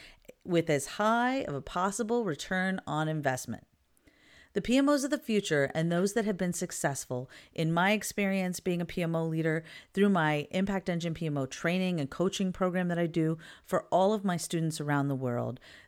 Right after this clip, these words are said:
they are successful because they are usually integrating into the mindset of the business by focusing first and foremost on the outcomes they're trying to achieve for the organization as a whole, and are not necessarily as obsessed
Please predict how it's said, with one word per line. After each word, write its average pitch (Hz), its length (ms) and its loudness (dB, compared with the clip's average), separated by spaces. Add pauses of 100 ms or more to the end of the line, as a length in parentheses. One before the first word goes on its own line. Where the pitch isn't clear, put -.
they 190 160 6
are 240 80 4
successful 165 720 -2
because 156 360 -4
they 160 120 0
are 156 80 0
usually 202 360 -2
integrating 180 760 -2 (300)
into 208 300 2
the 208 80 2
mindset 165 500 0
of 151 140 -6
the 147 80 -2
business 147 600 -2 (240)
by 202 140 2
focusing 208 480 0
first 226 380 0
and 247 120 0
foremost 202 560 0
on 170 120 -4
the 165 180 -4
outcomes 202 460 -2
they're 214 160 -2
trying 170 380 -4
to 175 120 -6
achieve 175 520 -2 (260)
for - 120 -4
the 202 160 0
organization 165 640 -4
as 139 120 -4
a 143 40 -4
whole, 131 400 -2 (440)
and 196 160 0
are 190 160 -2
not 208 440 2
necessarily 240 920 0
as 170 160 -2
obsessed 190 720 -2